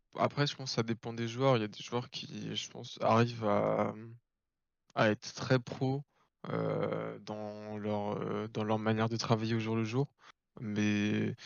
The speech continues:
je pense aussi que, bah, voilà, la plupart des joueurs sont, euh, des jeunes qui, euh, qui ont pas d'expérience professionnelle, euh, qui savent pas spécialement, euh, comment, euh,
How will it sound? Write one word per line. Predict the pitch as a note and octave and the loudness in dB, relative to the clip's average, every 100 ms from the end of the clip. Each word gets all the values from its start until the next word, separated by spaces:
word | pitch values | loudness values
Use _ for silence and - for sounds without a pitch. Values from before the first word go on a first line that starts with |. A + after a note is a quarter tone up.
| - - - - | -12 -12 -12 -8
je | |
pense | - A#2+ - | -2 0 2
aussi | - B2+ | 2 0
que, | A#2 | 4
bah, | G#2 G#2 G#2 | 6 10 10
voilà, | G#2 A2+ A#2 | 10 8 8
la | G#2+ | 6
plupart | - - A#2+ | 2 4 6
des | A2+ A#2 | 8 4
joueurs | A2+ A#2+ B2+ | 4 6 6
sont, | - A2+ A2+ A2 G2+ | 4 0 -4 -6 -4
euh, | G2+ G2+ G#2 G#2 | -2 -2 -4 -6
des | G2+ G#2 G2+ G2+ G#2 | -4 -2 0 0 0
jeunes | G2+ G#2+ G#2+ A2+ A2+ A2+ | 2 4 6 4 0 -6
qui, | - G#2+ G#2 G#2+ | -8 -6 -6 -6
euh, | G#2+ G#2+ G#2+ G#2+ A2 | -6 -4 -4 -6 -6
qui | - | -4
ont | G#2+ | -6
pas | G#2+ A#2 A#2 A2+ | 0 6 6 6
d'expérience | A#2 - - A2+ | 2 -2 -2 -4
professionnelle, | - A#2+ A#2 A2+ A#2+ A#2 A#2+ B2+ A#2 | -2 -4 0 0 2 6 8 6 2
euh, | G#2+ G#2 G#2+ A2 A2 | -2 -2 -2 -4 -6
qui | - A2 G#2+ | -8 -6 -4
savent | G#2+ A2+ A2 | 0 0 0
pas | - A#2 | 6 6
spécialement, | A#2 - - A#2 A#2 A#2 A#2+ A#2 A2+ | 6 2 4 4 4 0 -2 -2 -2
euh, | G#2+ G#2 A2 - - - - | -2 -2 -4 -8 -14 -14 -6
comment, | - A#2 A#2 A#2+ A#2+ A2+ A2+ | 2 2 4 2 2 2 2
euh, | A2+ A2 A2 | 2 4 2